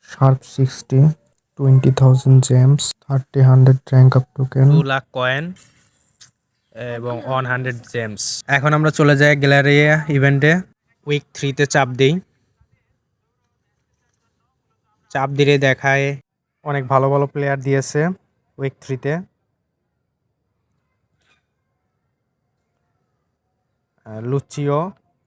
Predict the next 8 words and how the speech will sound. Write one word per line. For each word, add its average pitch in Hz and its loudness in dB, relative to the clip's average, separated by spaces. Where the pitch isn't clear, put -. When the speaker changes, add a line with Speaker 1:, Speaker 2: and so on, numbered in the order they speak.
Speaker 2:
ব্রাজিলিয়ান 135 -2
আইকন, 135 -6
দারুণ 131 -6
কার্ড। 107 -10
কাহাম, 143 -6
অসাধারণ 131 -8
একটা 117 -16
কার্ড। 139 -10